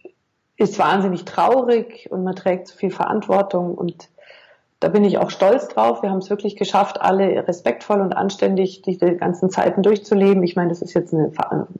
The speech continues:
fünfzehn Jahre, die ich da in einem Satz zusammenschiebe. Ähm, aber wenn ich was gelernt habe, es bleibt freundlich. Bleibt freundlich. Ja, die Lady Gaga hat das letztens zum Dalai Lama,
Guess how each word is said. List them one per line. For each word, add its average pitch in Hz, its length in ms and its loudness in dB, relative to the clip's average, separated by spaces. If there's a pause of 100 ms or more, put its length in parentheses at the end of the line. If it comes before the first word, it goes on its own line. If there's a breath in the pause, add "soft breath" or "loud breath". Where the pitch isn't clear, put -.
fünfzehn 180 400 0
Jahre, 180 280 4
die 185 80 4
ich 175 100 -4
da - 80 0
in 62 140 0
einem 170 200 0
Satz - 280 -4
zusammenschiebe. 170 760 0 (1500 loud breath)
Ähm, 185 520 4
aber 190 180 2
wenn 208 120 6
ich 196 100 4
was 202 160 2
gelernt 190 320 2
habe, 196 120 2
es 185 100 -2
bleibt 180 340 -2
freundlich. 170 800 -2 (240)
Bleibt 196 600 2
freundlich. 190 880 -2
Ja, 185 180 0
die 196 100 2
Lady 185 280 2
Gaga 190 340 2
hat 185 160 -2
das 180 120 -8
letztens 185 340 -2
zum 185 160 -4
Dalai 175 260 0
Lama, 185 480 0